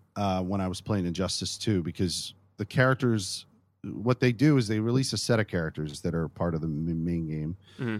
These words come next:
Speaker 1: and then they usually release six to twelve extra characters that are released over time, uh, as a part of the, the season pass. Um, one character that was totally one hundred percent rumored, uh, for Injustice Two that did not come into Injustice Two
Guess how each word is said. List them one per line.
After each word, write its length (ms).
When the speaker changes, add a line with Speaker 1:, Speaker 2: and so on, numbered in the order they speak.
Speaker 1:
and 120
then 80
they 120
usually 360
release 720
six 260
to 120
twelve 460
extra 340
characters 580
that 280
are 140
released 320
over 200
time, 520
uh, 400
as 100
a 40
part 260
of 60
the, 260
the 260
season 340
pass. 360
Um, 420
one 360
character 460
that 120
was 240
totally 520
one 180
hundred 200
percent 340
rumored, 580
uh, 240
for 320
Injustice 460
Two 180
that 140
did 200
not 300
come 220
into 260
Injustice 460
Two 440